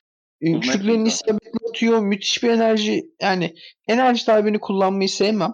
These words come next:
Speaker 1: biliyorsun ama bench'ten enerji oyuncusu gelir. Yani bench'ten gelen hebele hübele yapan oyuncu enerji oyuncusu denir. E,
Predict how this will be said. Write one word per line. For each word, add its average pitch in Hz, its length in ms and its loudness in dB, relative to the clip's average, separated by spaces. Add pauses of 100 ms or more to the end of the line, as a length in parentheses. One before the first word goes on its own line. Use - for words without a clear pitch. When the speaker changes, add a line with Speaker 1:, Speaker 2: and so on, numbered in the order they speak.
(160)
Speaker 1:
biliyorsun 180 340 -2
ama 302 240 2
bench'ten 196 360 2
enerji 202 380 -2
oyuncusu 190 280 -2
gelir. 156 360 0 (500)
Yani 139 440 -6
bench'ten 196 520 -2
gelen 185 480 2
hebele 190 320 2
hübele 185 300 2
yapan 175 220 0
oyuncu 175 300 -2
enerji 170 340 2
oyuncusu 127 280 -4
denir. 127 320 -8 (680)
E, 156 60 0